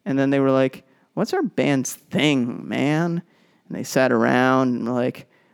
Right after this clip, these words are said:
"Well, we really like Garbage." And they, "Nah, we do enough with Garbage. Let's, let's, let's, uh,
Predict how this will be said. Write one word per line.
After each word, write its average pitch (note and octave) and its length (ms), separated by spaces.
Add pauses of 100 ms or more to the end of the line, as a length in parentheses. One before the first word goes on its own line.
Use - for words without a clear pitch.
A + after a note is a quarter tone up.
(100)
"Well, D3+ 160
we D3+ 80
really F#3+ 180
like C3+ 280
Garbage." F#3 640 (220)
And - 120
they, C#3+ 120
"Nah, E3+ 640
we E3+ 120
do F3 140
enough C#3 260
with - 160
Garbage. - 600 (420)
Let's, - 320
let's, D#3 400
let's, F3 320
uh, E3 300